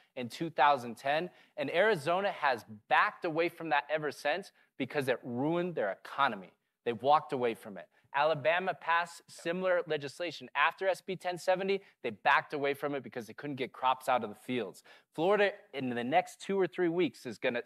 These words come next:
DeSantis is gonna sign this bill, and he is gonna start giving out felonies. He's gonna do exactly what Michael is asking. He's gonna give out felonies to people who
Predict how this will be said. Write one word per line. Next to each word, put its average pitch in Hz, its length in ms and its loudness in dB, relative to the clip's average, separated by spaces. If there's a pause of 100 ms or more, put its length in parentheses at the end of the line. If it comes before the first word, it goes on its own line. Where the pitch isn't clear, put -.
DeSantis 160 360 -2
is 117 140 -10
gonna 110 200 -8
sign 151 320 0
this 135 160 -8
bill, 139 320 2 (300)
and 127 120 -6
he 156 120 0
is 202 120 2
gonna 156 200 -2
start 139 240 0
giving 143 220 -2
out 120 160 0 (100)
felonies. 131 640 2 (180)
He's 131 120 -4
gonna 151 100 0
do 135 120 0
exactly 143 400 2
what 151 100 0
Michael 151 300 0
is 120 80 -8
asking. 151 420 0
He's 139 160 -8
gonna 147 160 -2
give 165 220 -4
out 180 180 4 (200)
felonies 147 540 0 (300)
to 143 100 -2
people 151 360 2
who 127 280 -2